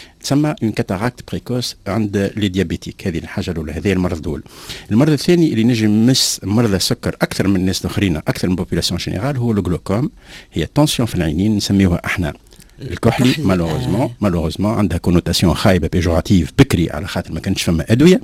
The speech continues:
Speaker 1: كان
Speaker 2: مم.
Speaker 1: يؤدي لفقدان النظر. اليوم فما ادويه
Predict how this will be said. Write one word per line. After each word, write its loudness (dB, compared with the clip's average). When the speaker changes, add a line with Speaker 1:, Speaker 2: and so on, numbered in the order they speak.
Speaker 1:
كان 4
Speaker 2:
مم. 2
Speaker 1:
يؤدي 0
لفقدان -2
النظر. 0
اليوم 6
فما 2
ادويه 2